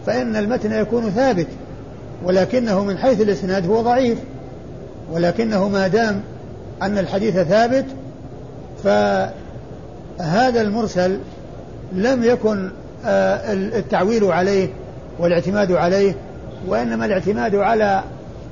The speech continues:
الطريق ال-، الموصولة التي ذكر فيها الصحابي، وإذا فذكره مرسلاً لا يؤثر، لأن الحكم لم يبنى عليه، وإنما بني على غيره.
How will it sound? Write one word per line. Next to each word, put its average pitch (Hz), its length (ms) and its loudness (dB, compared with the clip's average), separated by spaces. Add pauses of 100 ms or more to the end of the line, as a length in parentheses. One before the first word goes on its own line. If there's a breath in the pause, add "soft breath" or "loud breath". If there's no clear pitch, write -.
(220)
الطريق 226 440 0
ال-، 214 240 0
الموصولة 202 1000 2 (840)
التي 202 460 2
ذكر 208 400 2
فيها 180 220 2
الصحابي، 175 560 0 (840)
وإذا 247 380 2
فذكره 208 640 2
مرسلاً 202 580 0 (520)
لا 294 180 6
يؤثر، 185 500 2
لأن 220 320 -2
الحكم 220 340 0
لم 226 200 2
يبنى 240 240 2
عليه، 180 300 0 (760)
وإنما 208 400 2
بني 226 340 2
على 190 260 2
غيره. 190 400 4